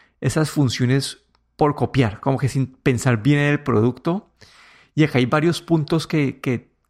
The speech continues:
quiero, pues, que, que, que, que pensemos, que, que discutamos es, uno, como que es-, esto, esto pasa en el mundo de la tecnología porque no hay ninguna forma de proteger las ideas. Como que no hay una forma que, que Instagram, eh, que Snapchat hubiera po-, habido po-, haber,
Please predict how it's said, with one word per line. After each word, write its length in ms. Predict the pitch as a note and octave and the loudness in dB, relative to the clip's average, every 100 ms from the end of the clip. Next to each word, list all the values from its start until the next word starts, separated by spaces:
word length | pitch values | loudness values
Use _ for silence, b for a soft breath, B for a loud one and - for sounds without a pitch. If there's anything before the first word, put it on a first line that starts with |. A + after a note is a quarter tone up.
| _ _ - | _ _ 0
quiero, 280 | A#2+ A#2 | 0 2
pues, 160 | - - | -2 -4
que, 120 | C3+ | -6
que, 260 | - - - | -10 -16 -6
que, 160 | B2+ - | -6 -6
que 320 | - - B2+ | -10 -6 -2
pensemos, 680 | B2+ A2+ - A#2+ B2 B2+ | -2 -2 -2 -2 -2 -2
que, 240 | - C3+ B2+ | 0 -2 0
que 120 | C3+ | -2
discutamos 580 | B2 - - B2 C3+ C3 | -4 -4 -4 -2 -2 -2
es, 260 | A#2 - B B B B B B B _ - | -4 -6 B B B B B B B _ -2
uno, 380 | G3 G3+ G#3 | 0 2 0
como 220 | - D#3 D3+ | 0 -2 0
que 200 | C3 C3+ | 0 0
es-, 180 | - - | -2 -2
esto, 320 | C#3+ - E3+ | 0 0 0
esto 360 | D3 - D#3+ - | 0 -2 -2 0
pasa 260 | F3 - | 0 0
en 60 | F3 | 0
el 60 | C#3+ | 0
mundo 220 | C3+ D3+ | 0 0
de 40 | |
la 40 | E3 | 0
tecnología 520 | D3+ C3 A#2 D#3 D#3+ | 0 0 2 0 0
porque 240 | E3 C#3+ | -2 0
no 60 | A2+ | 0
hay 40 | |
ninguna 380 | C3 C#3+ D3 C#3 | 0 0 2 0
forma 340 | - D3 C3+ | 0 0 0
de 60 | C#3+ | -2
proteger 520 | C#3+ D3 C#3+ G#2+ A#2 | -2 -2 0 0 0
las 240 | A#2 C3+ A#2+ | 0 -2 0
ideas. 580 | G#2 G2+ C3 - - _ _ _ _ _ _ _ _ | 0 0 -2 -8 -18 _ _ _ _ _ _ _ _
Como 140 | - C#3 | -2 0
que 80 | |
no 80 | A#2+ | 2
hay 60 | A#2 | 0
una 100 | B2+ | 0
forma 280 | C#3+ C#3 C#3+ | 0 0 0
que, 300 | C#3 B2 - | 0 0 -2
que 220 | B2+ A#2 | 0 2
Instagram, 500 | A2 - B2 C3 C3 | 0 -2 -2 -2 0
eh, 240 | D3 C3+ C3+ | 0 0 0
que 120 | A#2+ | -2
Snapchat 360 | B2 A#2+ D3+ | 0 -2 -2
hubiera 160 | C3 A#2 | -2 0
po-, 320 | C3 - - | -2 -4 -4
habido 500 | B2 A#2+ A#2+ A#2+ - | -2 0 0 -2 -4
po-, 160 | - - | -8 -4
haber, 460 | C3 A#2 A2 A#2 | -2 0 0 -4